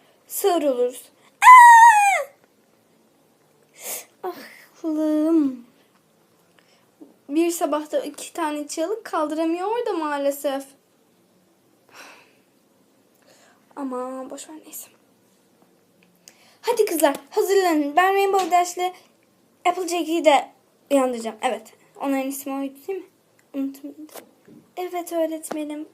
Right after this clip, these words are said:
Onların ismi on-, oydu. Yani anlayın. Lütfen.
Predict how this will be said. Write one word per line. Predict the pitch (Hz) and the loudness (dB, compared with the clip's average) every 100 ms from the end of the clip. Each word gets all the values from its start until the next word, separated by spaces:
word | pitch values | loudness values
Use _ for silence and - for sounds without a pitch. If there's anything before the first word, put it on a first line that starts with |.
| _ - | _ -6
Onların | 294 294 294 302 294 | -4 -4 -8 -10 -12
ismi | 277 - 339 | -16 -16 -16
on-, | - 320 285 - - | -14 -12 -10 -12 -4
oydu. | 285 285 262 226 208 - _ _ _ _ - | 0 2 0 -6 -10 -14 _ _ _ _ -20
Yani | - - _ _ - | -20 -20 _ _ -14
anlayın. | 262 262 214 - _ _ _ _ 233 214 - _ _ _ _ _ _ _ _ _ _ _ _ _ - | -10 -8 -10 -16 _ _ _ _ -12 -12 -14 _ _ _ _ _ _ _ _ _ _ _ _ _ -12
Lütfen. | 427 427 - 381 370 370 370 370 | -12 -12 -18 -16 -14 -16 -18 -20